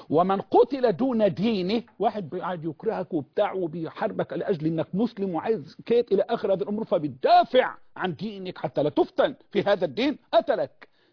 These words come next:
يبقى "ومن قتل دون دينه فهو شهيد". "ومن قتل دون أهله فهو شهيد". الحديث طبعًا عند الإمام أحمد وعند الإمام الترمذي وصححه.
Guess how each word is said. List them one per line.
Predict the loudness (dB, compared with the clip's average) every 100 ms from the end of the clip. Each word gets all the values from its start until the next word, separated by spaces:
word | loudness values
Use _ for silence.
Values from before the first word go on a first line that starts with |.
| _
يبقى | -4 -2
"ومن | -2 -4
قتل | -8 -2 -2 0
دون | -2 -2
دينه | -2 -2 -4 _
فهو | -2 0 -2
شهيد". | -4 -8 -10 -20 -20 -20 -2
"ومن | 2 2 0
قتل | -4 -2 0 0 0 0
دون | -2 -6
أهله | -6 -6 -8 -10 -10 -8 -10 -14 -20 _ _ _ _ _ _ _ _
فهو | -6 -4 0 2 0 -4 -10
شهيد". | -4 -4 -2 -6 -8 -8
الحديث | -4 -4 -2
طبعًا | -2 -2
عند | -4 -6
الإمام | -8 -8 -8
أحمد | -8 -8 -6
وعند | -4 -4
الإمام | -6 -6 -6
الترمذي | -6 -4 -2 0 -2 -4 _
وصححه. | -6 -6 -4 -4 -6 -12